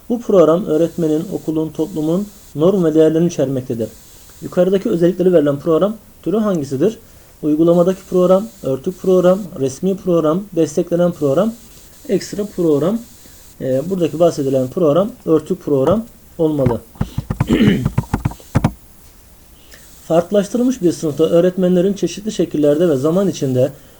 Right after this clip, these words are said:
öğrencilerine hem bireysel olarak hem de bir bütün olarak tutarlı bir şekilde iletmeleri beklenen belirli mesajlar vardır.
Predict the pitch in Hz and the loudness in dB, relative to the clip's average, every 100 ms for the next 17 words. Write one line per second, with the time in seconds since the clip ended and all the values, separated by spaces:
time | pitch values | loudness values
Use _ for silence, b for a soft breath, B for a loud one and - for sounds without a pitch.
0 | - 139 156 180 170 185 180 196 185 220 | -6 2 4 4 4 2 2 2 2 2
1 | 165 170 170 196 143 131 127 202 175 147 | 2 2 2 2 4 4 2 2 2 2
2 | 170 170 208 151 131 127 - 175 190 156 | 0 -2 -2 0 0 -4 0 2 4 0
3 | 143 185 170 139 175 - B B B 175 | 0 -4 0 4 4 2 B B B -2
4 | 175 180 180 190 170 143 139 156 196 170 | 0 0 2 2 4 2 0 0 2 2
5 | 170 202 180 185 165 185 170 131 117 113 | 2 0 0 0 4 4 4 2 0 -4